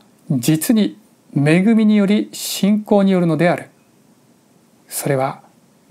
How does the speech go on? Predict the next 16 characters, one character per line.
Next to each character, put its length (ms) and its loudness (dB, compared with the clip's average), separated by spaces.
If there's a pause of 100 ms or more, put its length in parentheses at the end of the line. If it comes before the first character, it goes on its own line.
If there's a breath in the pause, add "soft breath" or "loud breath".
あ 140 2
な 120 2
た 100 2
方 240 2
自 180 -2
身 320 2
か 120 2
ら 100 2
出 120 0
た 140 0
も 100 0
の 100 0
で 100 0
は 120 0
な 200 0
く、 220 -16